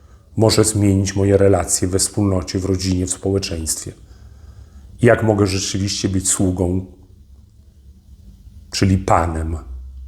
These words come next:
mojego życia, ale sługą, który troszczy się o innych. Moja Ewangelia, ojciec Andrzej Batorski,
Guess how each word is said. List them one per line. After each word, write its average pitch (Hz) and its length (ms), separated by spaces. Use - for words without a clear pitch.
mojego 104 400
życia, 110 560
ale 95 180
sługą, 95 720
który 98 200
troszczy - 460
się 90 280
o 98 120
innych. 80 580
Moja 117 320
Ewangelia, 107 840
ojciec 104 340
Andrzej 95 300
Batorski, 92 680